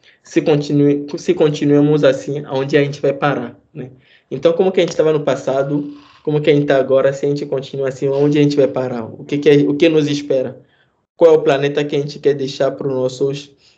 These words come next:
eh, pros nossos, pros nossos filhos, pras nossas filhas? Então, a gente gera uma conscientização pra que as pessoas consigam pensar no seu dia a dia a sustentabilidade a partir, né, dentro da sua casa. A gente sabe que há grandes indústrias,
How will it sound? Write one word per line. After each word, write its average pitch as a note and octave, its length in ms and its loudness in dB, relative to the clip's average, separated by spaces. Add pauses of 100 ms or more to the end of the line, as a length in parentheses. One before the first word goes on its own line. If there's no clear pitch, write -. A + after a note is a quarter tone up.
(120)
eh, B2+ 160 6
pros C3 200 0
nossos, B2+ 440 0
pros - 320 -4
nossos B2+ 340 0
filhos, C#3+ 500 0
pras C3+ 180 0
nossas B2+ 300 -2
filhas? B2+ 460 -6 (440)
Então, C3+ 520 2
a C#3 140 2
gente C3+ 300 -2
gera D3 220 4
uma D3+ 160 4
conscientização C#3+ 720 -2
pra C#3 140 -2
que C#3+ 100 -2
as C#3+ 100 0
pessoas C#3+ 400 -2
consigam C#3+ 520 -4
pensar C#3 580 -2 (240)
no C#3+ 120 0
seu D3+ 220 2
dia C#3+ 260 4
a C3+ 40 4
dia C#3+ 180 2
a C#3+ 40 0
sustentabilidade C#3 1200 -2 (400)
a C#3+ 100 -4
partir, C#3 540 -2
né, C#3 160 -2
dentro C3+ 460 -4
da B2 180 -2
sua C3 180 0
casa. C3+ 540 -2
A C#3+ 60 -10
gente C3 100 -8
sabe C#3 160 -4
que D3+ 100 2
há C3+ 80 2
grandes C3 460 0
indústrias, C3 720 -6